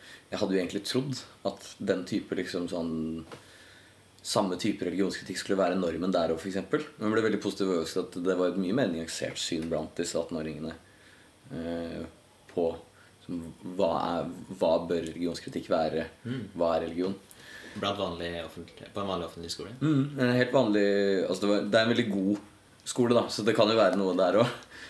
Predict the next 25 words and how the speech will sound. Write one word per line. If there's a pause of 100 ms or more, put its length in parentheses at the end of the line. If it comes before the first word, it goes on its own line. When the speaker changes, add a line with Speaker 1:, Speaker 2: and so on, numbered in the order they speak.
(360)
Speaker 1:
Eh,
men (160)
jeg
ble (220)
veldig (200)
positivt
overrasket, (140)
og (1120)
jeg
vet
ikke
egentlig
hvorfor
jeg
gjør
det. (240)
Jeg
synes
jo
det, (200)
jeg
synes
jo, (1500)
på
samme